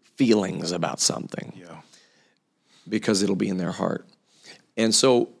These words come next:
Speaker 1: it, this is so vitally important that we have our heart right with God. And that, this is what really the crux of it all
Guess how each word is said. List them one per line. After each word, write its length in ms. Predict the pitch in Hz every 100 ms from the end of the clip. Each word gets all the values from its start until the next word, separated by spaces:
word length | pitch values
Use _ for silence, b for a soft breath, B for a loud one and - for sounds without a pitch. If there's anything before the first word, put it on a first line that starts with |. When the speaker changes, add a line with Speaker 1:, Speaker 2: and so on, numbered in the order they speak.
| _ -
Speaker 1:
it, 360 | - - 117 -
this 380 | 113 143 - -
is 520 | 127 117 110 - - _ _ _ _ _ _ _ _ _ _
so 240 | - - 104
vitally 420 | 107 107 113 107
important 380 | 104 104 - 98
that 100 | 98
we 100 | 95
have 160 | 92
our 100 | 76
heart 340 | - - 95 -
right 280 | 73 82 -
with 120 | 90 -
God. 280 | - - - B B B -
And 180 | 110 113
that, 260 | 143 160 -
this 240 | 135 160
is 140 | 131 104
what 180 | 120 -
really 240 | 117 113
the 100 | 104
crux 420 | 95 - 85 -
of 120 | 85 82
it 80 |
all 260 | 76 69 -